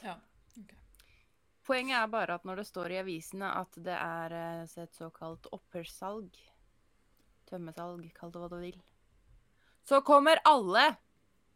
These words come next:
Speaker 2: på en gang.
Speaker 1: Da tar jeg meg det ene øreklokken på headsetet mitt, kjente jeg.
Speaker 2: Lurt.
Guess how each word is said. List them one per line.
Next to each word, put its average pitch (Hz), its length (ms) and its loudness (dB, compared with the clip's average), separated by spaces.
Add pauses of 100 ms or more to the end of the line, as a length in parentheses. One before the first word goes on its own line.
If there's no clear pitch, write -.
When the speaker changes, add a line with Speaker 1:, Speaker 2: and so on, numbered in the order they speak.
(2000)
Speaker 2:
på 190 80 -4
en 156 220 -6
gang. 139 220 -12 (2250)
Speaker 1:
Da 208 80 -16
tar 202 240 -12
jeg 190 160 -10
meg 190 140 -12
det 185 100 -8
ene 185 460 -10
øreklokken 202 600 -10
på 208 80 -12
headsetet 269 360 -12
mitt, 392 120 -10
kjente 415 300 -6
jeg. 302 200 -6 (960)
Speaker 2:
Lurt. 165 340 -10